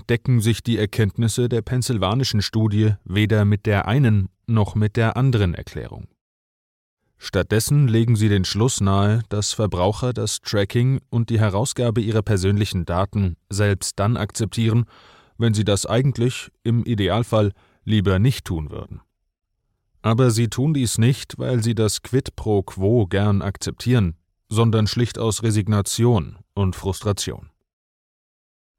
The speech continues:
Es ist verständlich, dass Menschen das Gefühl haben,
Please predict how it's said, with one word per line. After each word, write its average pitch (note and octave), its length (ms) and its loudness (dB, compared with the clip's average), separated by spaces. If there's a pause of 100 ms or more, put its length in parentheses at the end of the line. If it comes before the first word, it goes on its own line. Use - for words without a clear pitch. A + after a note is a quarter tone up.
(180)
Es A2 140 0
ist C#3 160 -2
verständlich, A2 640 0
dass A2 260 -6
Menschen A#2 360 0
das A2 180 0
Gefühl A#2 380 0
haben, G#2+ 340 2